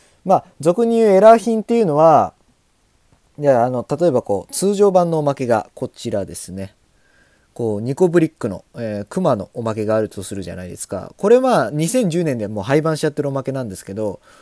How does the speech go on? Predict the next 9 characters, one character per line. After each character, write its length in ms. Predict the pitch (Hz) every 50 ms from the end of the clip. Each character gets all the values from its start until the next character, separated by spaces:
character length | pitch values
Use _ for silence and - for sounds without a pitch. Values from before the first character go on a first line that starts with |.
| _ _ _
こ 140 | _ - 226
れ 60 | 240
が 100 | 254 220
通 220 | - - - 190
常 180 | 170 160 151 135
版 160 | 127 123 107
で 80 | 98 92
す。 320 | - - - - - _ _ _ _ _ _ _ _ _ _ _ _ _ _ _ _ _ _ _ _ -
で、 320 | 180 226 262 240 - -